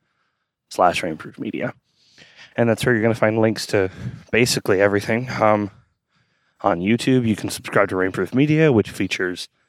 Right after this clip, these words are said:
improvised and scripted sketch comedy stuff. There's also Rainproof Gaming on YouTube,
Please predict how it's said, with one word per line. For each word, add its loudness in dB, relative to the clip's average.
improvised 4
and 2
scripted -2
sketch -4
comedy 4
stuff. 0
There's 0
also -2
Rainproof -6
Gaming 4
on 4
YouTube, 2